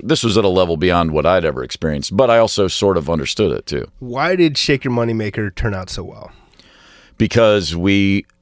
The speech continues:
Speaker 1: had a great producer who helped us find our strengths. And we, for the first and one of the last times, were smart enough to listen to somebody that knew a lot more than we did. <laughs> And so we let him produce us. We, well, we didn't have a choice. We couldn't have made that record without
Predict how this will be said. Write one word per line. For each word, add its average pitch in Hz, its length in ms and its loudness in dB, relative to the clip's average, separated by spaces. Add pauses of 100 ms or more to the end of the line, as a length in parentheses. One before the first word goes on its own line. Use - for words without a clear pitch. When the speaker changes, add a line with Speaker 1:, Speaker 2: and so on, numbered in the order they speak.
(140)
Speaker 1:
had 95 200 2
a 90 40 -2
great 95 300 2
producer 85 640 0 (200)
who 85 200 0
helped 95 320 2
us 87 220 0
find 92 400 2
our 82 100 2
strengths. - 640 -2 (140)
And 85 220 2
we, 101 360 2 (140)
for 120 160 0
the 110 80 -2
first 139 420 2
and 120 140 2
one 120 100 4
of 117 60 0
the 101 60 2
last 113 320 2
times, 95 360 2
were 92 80 0
smart 113 260 2
enough 104 140 -4
to 98 100 0
listen 101 300 0
to 92 80 2
somebody 92 340 0
that 87 120 2
knew 95 140 0
a - 20 2
lot 90 240 2
more 92 240 2
than 85 180 2
we 90 120 2
did. 67 340 -2 (100)
<laughs> - 100 -10
And 131 140 0
so 104 360 2 (340)
we 110 240 2
let 104 240 4
him 101 200 2
produce 90 400 0
us. 62 260 -2
We, 101 100 -4
well, 123 260 2
we 131 100 2
didn't 143 140 2
have 101 80 2
a 82 60 -4
choice. 90 420 0
We 107 160 0
couldn't 110 240 0
have 82 120 -2
made 95 180 2
that 82 160 2
record 87 300 0
without 87 500 0